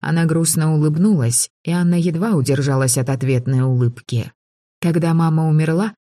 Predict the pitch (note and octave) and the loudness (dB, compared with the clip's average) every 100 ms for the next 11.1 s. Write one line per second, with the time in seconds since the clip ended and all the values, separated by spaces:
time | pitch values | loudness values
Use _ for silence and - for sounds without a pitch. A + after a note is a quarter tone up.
0 | - E3+ F3+ F3+ F#3+ F3+ F#3 F#3 - A#3+ | -4 0 0 2 0 0 0 0 -2 -2
1 | G3 C#3+ C3+ - A#2+ A#2 - - C3 - | -2 0 -2 -2 -2 -2 -2 -4 -6 -12
2 | _ D3+ D3+ D3 D3 D3 C#3+ C#3+ D3 C#3+ | _ 0 2 2 -2 0 0 0 -2 -2
3 | D3+ G3 B2+ C#3+ C#3+ C#3+ C#3+ C#3 C#3+ C#3+ | -2 -4 -2 -2 -2 -2 -2 -2 -2 -2
4 | C#3+ D3 D3 B2+ - - G#3 C#3+ A#2 A#2 | -2 -2 -2 -2 -4 -2 0 2 0 -4
5 | _ _ G#3+ G3 G3 G#3+ G#3+ C3 C3 C#3 | _ _ -4 -2 0 0 0 0 0 0
6 | C3+ D3+ C#3 C#3+ C#3 C#3+ C#3+ C#3+ C#3 C3+ | 0 0 -2 -2 -2 0 0 0 0 0
7 | C#3+ C#3+ D3 C#3 D3 C#3 C#3 C#3 D3+ C#3+ | 0 0 0 0 0 0 -2 -2 -2 0
8 | B2+ A#2+ B2+ A#2+ A2 G2+ - _ - F3 | 0 0 0 0 -2 -4 -12 _ -2 0
9 | E3+ E3+ E3 E3 E3+ E3+ D#3+ D#3+ A3+ - | 0 0 -2 -2 0 0 0 -2 -2 -2
10 | D3 C3+ C3+ C3+ B2 C3+ C3 B2 B2 A#2+ | 0 0 0 0 0 0 2 2 2 0